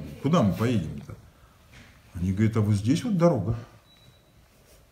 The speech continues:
Я говорю, подождите секунду, вот другие проектировщики сидят, которые разрабатывали этот проект планировки территории, в том числе и эту дорогу. Тут, судя по всему, магистраль, которую пересече-, пересечь, ну, невозможно. Значит, э, вообще есть нормативы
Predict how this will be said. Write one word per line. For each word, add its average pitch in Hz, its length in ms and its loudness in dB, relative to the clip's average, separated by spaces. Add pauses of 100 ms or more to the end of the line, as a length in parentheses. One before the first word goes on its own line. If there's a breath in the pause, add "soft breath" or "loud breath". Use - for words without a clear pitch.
(320)
Я 85 120 -4
говорю, 87 180 -2
подождите 120 340 -2
секунду, 104 360 -2
вот 107 240 0
другие 156 260 4
проектировщики 104 540 -2
сидят, - 260 -4
которые 110 300 -4
разрабатывали 104 540 -2
этот 82 120 -8
проект 110 280 0
планировки - 460 -4 (400 loud breath)
территории, 107 520 0
в - 80 -12
том 95 140 -2
числе 104 280 0
и 110 60 4
эту 117 160 -2
дорогу. 101 420 -2 (640 loud breath)
Тут, 180 160 2
судя 143 220 0
по 131 100 -2
всему, 156 300 2
магистраль, 127 720 0
которую 117 320 0
пересече-, 131 640 0
пересечь, 143 500 -2
ну, 131 80 2
невозможно. 151 640 2 (580 loud breath)
Значит, 110 320 0
э, 104 260 2
вообще 117 360 0
есть 131 400 -4
нормативы 131 640 0